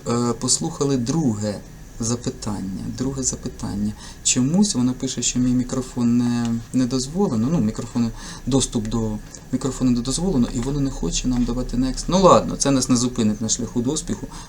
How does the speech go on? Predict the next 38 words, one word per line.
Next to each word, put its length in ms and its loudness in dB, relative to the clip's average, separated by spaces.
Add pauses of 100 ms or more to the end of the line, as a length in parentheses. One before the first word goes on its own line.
Ми 160 6
з 80 6
вами 360 8 (400)
решту 320 2
питань 360 2
зараз 260 2
я 100 2
вам 100 0
прочитаю. 480 -4
Звісно, 300 0
це 120 2
не 80 4
так 160 -2
цікаво, 460 0
але 320 6 (200)
це 140 8
все 220 6
реальні 280 2
питання, 440 -2
справжні, 440 4
які 240 0
нещодавно 580 2
люди 240 0
з 60 -2
ними 240 2 (240)
працювали. 420 -4 (540)
Тут, 300 8
е, 140 10
відповіді, 400 4
я 60 4
так 160 0
розумію, 320 6
сформовані 1000 2 (520)
так 160 0
званим 280 2
штучним 360 2
інтелектом, 500 4
тому, 920 2